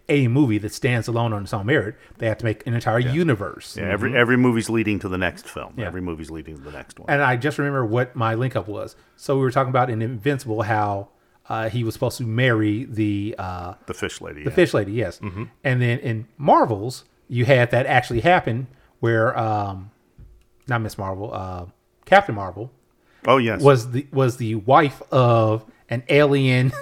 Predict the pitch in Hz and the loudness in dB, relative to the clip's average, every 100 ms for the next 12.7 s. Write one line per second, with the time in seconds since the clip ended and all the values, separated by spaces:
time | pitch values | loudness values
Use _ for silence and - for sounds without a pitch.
0 | - _ _ - - - 113 120 92 80 | -12 _ _ -20 -20 0 2 2 2 -2
1 | 78 92 185 - 120 117 117 _ _ _ | -2 0 2 4 2 2 -2 _ _ _
2 | - - - 139 123 117 110 - _ - | -18 -4 4 6 8 6 4 -2 _ 4
3 | 160 - 165 135 151 143 123 143 135 127 | 6 6 2 4 4 2 4 6 6 4
4 | 123 127 127 139 123 - 622 659 - 196 | 4 4 4 4 0 -4 -4 0 0 0
5 | - - 123 - 117 - - 139 - 127 | -4 -6 -8 -6 -8 -2 2 2 0 -8
6 | 131 - 131 165 214 208 190 139 135 151 | -10 -2 4 6 6 4 4 2 0 0
7 | 156 - 139 135 143 135 - 135 110 120 | -2 -2 -2 0 0 -2 2 0 2 -2
8 | 113 135 110 98 110 196 - - - 214 | -2 -2 -2 -2 -2 -2 -4 -16 -12 -6
9 | 214 208 196 190 208 208 180 170 151 127 | 0 4 6 6 4 2 2 4 2 2
10 | 117 110 107 110 95 - 110 123 110 101 | -2 -4 -4 -8 -8 -4 2 4 4 2
11 | 95 80 80 85 - 71 69 69 - - | 2 0 -4 -8 -8 -10 -10 -14 -18 -20
12 | 85 _ - - 113 107 | -20 _ -20 -20 -12 -8